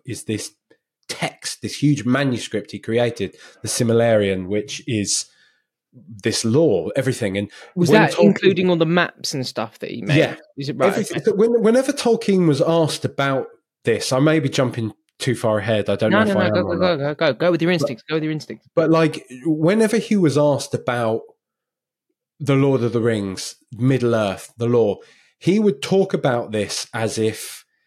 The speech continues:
Speaker 1: he were reca-, like, retelling actual history that he was uncovering, right? And when, when this got digged into further, because the, the, there came some conflicts with this, because essentially a lot of this, a lot of this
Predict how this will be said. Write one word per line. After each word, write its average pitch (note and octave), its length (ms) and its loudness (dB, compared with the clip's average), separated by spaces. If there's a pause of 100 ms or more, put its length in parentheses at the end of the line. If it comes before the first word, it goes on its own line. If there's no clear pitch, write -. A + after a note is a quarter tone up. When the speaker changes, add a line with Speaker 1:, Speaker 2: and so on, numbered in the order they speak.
(160)
Speaker 1:
he C#3+ 200 2
were C3 180 2
reca-, B2 500 -4
like, A2+ 260 -4
retelling C3 680 -2 (440)
actual C3+ 360 -4
history F#2+ 760 -6
that A2+ 140 -4
he B2+ 180 -4
was G#2+ 200 -4
uncovering, F#2 680 -6 (480)
right? A#2+ 340 -4 (220)
And D#3 160 2
when, G#3+ 340 2
when A3+ 220 4
this A#3 160 2
got A3 240 0
digged D3+ 240 -2
into D3 280 2
further, C#3 720 0 (760)
because D#3 340 -2 (420)
the, D3 420 0 (340)
the, D#3+ 220 2
there D#3 240 0
came G3+ 300 0
some F#3+ 180 0
conflicts C#3 640 -2
with G2+ 120 -10
this, G2 220 -4
because C3 540 -2 (880)
essentially E3+ 640 2
a D3 60 4
lot D#3+ 240 4
of A#2 160 -4
this, G#2+ 320 -2
a A#2+ 60 2
lot C#3+ 140 2
of C3+ 60 -2
this C3+ 320 -2